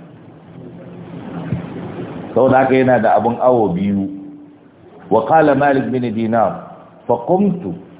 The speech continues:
daga nan da na ji haka sai na tashi. Wa ja'altu adribu ahaduhuma bil akhar. Na ɗauko wannan abun nasu, ina bugawa da ɗaya, ina gwadawa, ina ganin su.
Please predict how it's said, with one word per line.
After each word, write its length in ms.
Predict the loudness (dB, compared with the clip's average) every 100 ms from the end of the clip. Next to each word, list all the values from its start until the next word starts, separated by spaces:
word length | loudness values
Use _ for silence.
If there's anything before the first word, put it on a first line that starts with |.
| -20 -6
daga 260 | 0 2 2
nan 220 | 2 2
da 80 | 2
na 140 | 2 2
ji 100 | 2
haka 380 | 0 0 -4 0
sai 100 | 0
na 140 | 0 0
tashi. 460 | 2 2 0 -8 -14 -18 -20 -20 -20 -20 -6
Wa 80 | -2
ja'altu 440 | 2 2 2 0 0
adribu 480 | 0 0 -2 -2 0
ahaduhuma 640 | 0 0 -2 -2 0 0 0
bil 140 | -2
akhar. 340 | 0 0 0 -2
Na 140 | 0
ɗauko 260 | 2 2 4 4
wannan 160 | 4 2
abun 260 | 2 0 2
nasu, 360 | 0 0 -6 -10 -14 -20 -6
ina 220 | 0 2
bugawa 440 | 2 4 6 6 4
da 80 | 2
ɗaya, 260 | 0 0
ina 180 | 2 4
gwadawa, 480 | 4 2 2 0 0
ina 200 | -2 0
ganin 300 | 2 0
su. 60 | -2